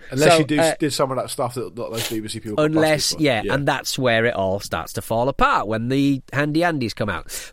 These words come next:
Speaker 2: But anyway, the, uh, the, with, with the, uh, the, the, the Chuckle Brothers,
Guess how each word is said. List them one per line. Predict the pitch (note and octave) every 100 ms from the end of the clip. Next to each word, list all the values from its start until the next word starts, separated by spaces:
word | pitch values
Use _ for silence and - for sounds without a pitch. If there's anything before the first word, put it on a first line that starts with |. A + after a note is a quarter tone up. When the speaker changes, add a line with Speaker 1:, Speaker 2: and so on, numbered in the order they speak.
| -
Speaker 2:
But | A3+ C3+ - A3
anyway, | G#3 D#3+ G#2+ D#2+ - - F#3+
the, | G3 F#3+ -
uh, | F3+ F3 E3 D3
the, | D3 E3 D#3
with, | D#3+ F#3+ F#3+
with | F#3+ D#3+
the, | F#3 F3+ E3+
uh, | E3 C#3+
the, | D#3
the, | D3 D3
the | D3
Chuckle | - D#3+ A#2+
Brothers, | G2+ G2 G#2